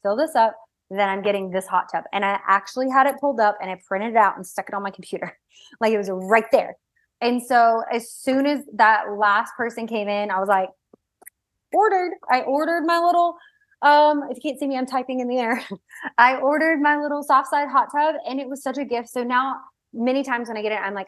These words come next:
"Ah, this is, like, a reward for the hard work that I've done." And that's just a kind of a silly one, but, like, it's,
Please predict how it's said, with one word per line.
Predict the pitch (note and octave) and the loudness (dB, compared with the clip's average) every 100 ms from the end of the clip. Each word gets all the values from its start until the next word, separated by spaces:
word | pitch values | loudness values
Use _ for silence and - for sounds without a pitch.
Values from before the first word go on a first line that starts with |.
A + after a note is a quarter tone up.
| - | -14
"Ah, | - - G#3+ - _ - | -18 -18 -20 -20 _ -10
this | A#3 B3+ | -8 -4
is, | D#4 C#4+ | -4 -2
like, | C4+ C4+ | -4 -4
a | A3+ | -6
reward | G#3+ G3 G3 A3+ A#3 | -4 -4 -4 -6 -8
for | A3 | -12
the | G3+ | -8
hard | G3 G3 | -6 -6
work | G3+ G3+ - _ _ - | -6 -10 -12 _ _ -8
that | G3+ | -8
I've | F#3+ | -4
done." | G3+ F#3+ F#3 - _ _ | -2 -2 -4 -14 _ _
And | C#4 | 0
that's | E4 F#4 | 0 0
just | F#4+ D4 | -6 -4
a | C#4 C4+ | -6 -2
kind | B3 | -2
of | A3 | -2
a | |
silly | A3+ C#4 C4+ C#4 | -4 -2 -2 0
one, | A#3 A3 | -2 -2
but, | G#3 G#3+ | -2 -2
like, | A3 G3+ _ _ _ _ - | -2 -4 _ _ _ _ -8
it's, | C4+ - | -8 -8